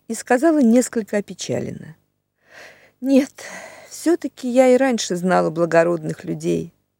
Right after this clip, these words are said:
Было время, за мной увивался даже радиотелеграфист. Ах, чёрт возьми,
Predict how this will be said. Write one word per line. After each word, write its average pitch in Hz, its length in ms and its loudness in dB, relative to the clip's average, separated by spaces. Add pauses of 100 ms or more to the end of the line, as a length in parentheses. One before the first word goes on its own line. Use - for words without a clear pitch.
(540)
Было 220 300 4
время, 208 560 0 (460)
за 165 200 0
мной 196 340 4
увивался 180 540 2
даже 175 380 0
радиотелеграфист. 180 1500 -2 (720)
Ах, 330 240 -10
чёрт - 480 -8
возьми, 175 500 -2